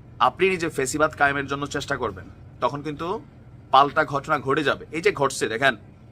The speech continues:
কার কি হয়েছে, যে ছেলেটা এখন মারা যাচ্ছে, যারা আহত হয়েছে, মি-, মুমূর্ষু অবস্থায় আছে, চিকিৎসা চলতেছে, but তার পরিবারের কি হবে? অপশক্তির প্রয়োগ করতে যায়েন না।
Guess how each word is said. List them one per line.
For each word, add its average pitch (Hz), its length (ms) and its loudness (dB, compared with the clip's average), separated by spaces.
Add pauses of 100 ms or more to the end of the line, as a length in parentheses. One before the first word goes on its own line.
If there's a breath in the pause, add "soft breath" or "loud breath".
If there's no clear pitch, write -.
(220)
কার 160 160 10
কি 175 140 -8
হয়েছে, 175 280 -4
যে 147 180 -6
ছেলেটা 143 220 0
এখন 147 160 -4
মারা 135 200 4
যাচ্ছে, 139 340 -6 (580)
যারা 127 160 6
আহত 135 240 0
হয়েছে, 143 280 -6
মি-, 127 180 -8
মুমূর্ষু 139 400 -6
অবস্থায় 143 340 -2
আছে, 135 260 -4 (520)
চিকিৎসা 220 300 0
চলতেছে, 139 320 -2
but 139 100 0
তার 147 180 0
পরিবারের 190 400 -2
কি 139 140 -8
হবে? 107 220 -10 (3000)
অপশক্তির 175 1000 0
প্রয়োগ 139 360 0
করতে 143 220 -4
যায়েন 107 260 -8
না। - 160 -20